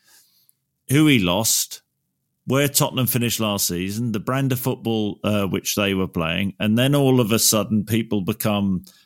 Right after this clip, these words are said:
uh, people have become used to this brand of football, but then, you know, they're, they're conceding goals, uh, on the counter, they're leaving themselves wide open. But,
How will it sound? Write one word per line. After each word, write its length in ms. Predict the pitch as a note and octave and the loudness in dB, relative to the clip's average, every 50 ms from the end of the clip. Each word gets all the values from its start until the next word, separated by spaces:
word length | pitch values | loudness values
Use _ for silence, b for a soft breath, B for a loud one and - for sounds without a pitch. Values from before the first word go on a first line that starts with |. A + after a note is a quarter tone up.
| B B - | B B -6
uh, 520 | G2 G2 G2 F#2+ F#2+ F#2+ F#2+ F#2 F#2 F#2 F#2 G#2 - b b b b | -4 -2 0 0 0 0 0 0 -2 -2 -4 -6 -8 b b b b
people 300 | - B2 B2 B2 A2+ A2+ | 0 0 0 2 2 2
have 160 | G#2+ F2+ D#2 - | 2 0 0 -2
become 420 | G#2+ G#2 - G#2+ F#2+ F#2+ F#2 F#2+ | -2 -2 0 0 0 2 2 0
used 540 | F#2 F2+ G2+ A2+ A2+ A2+ G#2+ - - - - | 0 2 2 4 4 4 2 0 -2 -2 -2
to 80 | G#2 | -2
this 400 | G2 D#2 G2+ G2 F2 - - - | 0 0 0 0 0 -2 -4 -4
brand 640 | - _ - F#2+ F2+ - - A2 G#2 G#2 G#2 G2+ F#2+ | -6 _ -12 -12 -10 -4 -2 -2 0 2 0 0 0
of 80 | F#2 | -2
football, 600 | - - A2 A2 G#2+ - _ - A2 G#2 G#2 G#2+ | -4 -2 -4 -4 -4 -4 _ -2 -2 0 0 -2
but 220 | - - A#2 G#2 - | -2 -4 -8 -6 -4
then, 380 | C#3+ D3 D3+ D3+ D3 C#3 B2+ B2+ b b b b b b | -2 -2 0 0 0 -2 -4 -6 b b b b b b
you 100 | - A#2+ | -6 -4
know, 140 | B2+ C3 A#2+ | -2 -2 -2
they're, 400 | B2+ C#3 C#3 C3 C3 B2 B2+ _ B B B B | -2 -2 -2 -2 -2 -4 -6 _ B B B B
they're 180 | - C3 C3 B2+ | -2 -2 -2 -2
conceding 800 | B2+ - B2+ A#2+ - - - C3+ C#3 C3+ B2 A#2+ B2+ A#2+ A#2+ A2 | 0 -2 -2 0 0 0 0 2 2 2 2 0 0 0 0 0
goals, 680 | A#2+ A#2+ B2 A#2+ A#2+ A#2 A#2 A2+ G2 - - - - _ - - | 2 2 2 2 0 0 0 -2 -2 -2 -4 -6 -8 _ -4 -2
uh, 420 | A2 A2 A2 G#2+ A2 G#2+ G#2+ G2 - | 0 0 2 2 2 2 0 0 0
on 180 | - A#2 A#2 A#2 | 0 2 2 2
the 100 | A#2 A2 | 0 0
counter, 360 | - - B2 B2 A#2 - A2 | 0 0 0 0 0 0 0
they're 160 | G#2 A#2+ A#2 | 0 2 2
leaving 340 | A#2 B2 B2+ C3 G#2+ A#2 A#2 | 2 2 2 2 2 0 0
themselves 460 | A#2 A2+ G#2 - A#2+ A#2 A#2 A2 G2+ | 0 0 0 0 0 0 -2 -2 -2
wide 260 | G#2+ A2+ A2+ A2+ A2+ | -2 -2 -2 0 0
open. 180 | A#2 B2 B2 B2+ | -2 -2 -2 -2
But, 180 | A#2 C#3+ - | -4 -6 -8